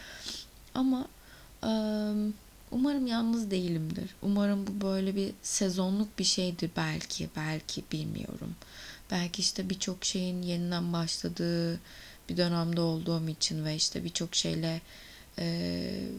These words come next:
birçok farklı şeyle, gerçekten birçok şeyle değil ama birçok farklı şeyde kendi başıma savaşmam, kendi başıma uğraşmam, kendi başıma bilgi edinmem ya da hata yapmam ya da o hatalarımın sonucunda,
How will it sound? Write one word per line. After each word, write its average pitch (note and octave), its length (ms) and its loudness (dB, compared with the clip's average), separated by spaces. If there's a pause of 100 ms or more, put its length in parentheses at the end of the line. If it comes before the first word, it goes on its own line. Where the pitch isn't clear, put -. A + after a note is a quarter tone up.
(440)
birçok G#3+ 320 0
farklı F#3 420 -2
şeyle, D3+ 420 2
gerçekten E3+ 680 0
birçok F#3+ 300 -4
şeyle F3 300 -2
değil E3+ 140 0
ama G#3+ 240 -2
birçok A3 300 -4
farklı F#3+ 400 -4
şeyde E3+ 440 0 (460)
kendi F#3 520 0
başıma F3 460 0
savaşmam, E3 720 0
kendi E3 380 -2
başıma E3+ 380 0
uğraşmam, E3 680 -2 (280)
kendi E3+ 480 -2 (180)
başıma E3+ 440 -2
bilgi E3 300 0
edinmem D#3+ 600 -2
ya D#3+ 180 -2
da D#3+ 140 0
hata E3 320 -2
yapmam E3 500 -2
ya D#3+ 140 -2
da E3 100 0
o D#3+ 40 -2
hatalarımın E3 600 -2
sonucunda, E3 680 -2